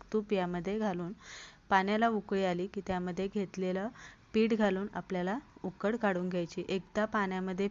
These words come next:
पीठ घातलं की गॅस बंद करायचा आहे. पीठ आपल्याला इथे शिजून घ्यायचं नाही. आपलं पाच मिनटं उकड झाकून ठेवले, तोपर्यंत इथे मी काय केलेलं आहे, हळदीची पानं घेतलेली आहे. शक्यतो उकडीचे मोदक बनवताना हळदीच्या पानांचा वापर करा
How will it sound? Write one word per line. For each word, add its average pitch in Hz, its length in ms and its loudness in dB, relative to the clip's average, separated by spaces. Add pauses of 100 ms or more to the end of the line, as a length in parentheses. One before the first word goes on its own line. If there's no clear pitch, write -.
पीठ 196 200 2
घातलं 185 440 -2
की 190 160 -2
गॅस 196 300 0
बंद 180 280 0
करायचा 180 480 0
आहे. 208 80 -6 (120)
पीठ 202 200 0
आपल्याला 180 320 0
इथे 175 260 -2
शिजून 190 400 -2
घ्यायचं 180 360 -4
नाही. 170 160 -6 (480)
आपलं 214 220 -2
पाच 220 380 4
मिनटं 214 360 0 (200)
उकड 202 320 0
झाकून 196 400 0
ठेवले, 196 320 -2
तोपर्यंत 185 580 -4
इथे 185 280 -2
मी 190 140 -4
काय 196 220 -4
केलेलं 180 360 -2
आहे, 196 120 -6
हळदीची 202 600 -2
पानं 190 380 0
घेतलेली 180 360 -4
आहे. 190 100 -4 (420)
शक्यतो 214 640 0
उकडीचे 196 400 0
मोदक 190 360 0
बनवताना 180 640 -4
हळदीच्या 196 640 -2
पानांचा 190 500 0
वापर 180 340 -2
करा 175 300 -4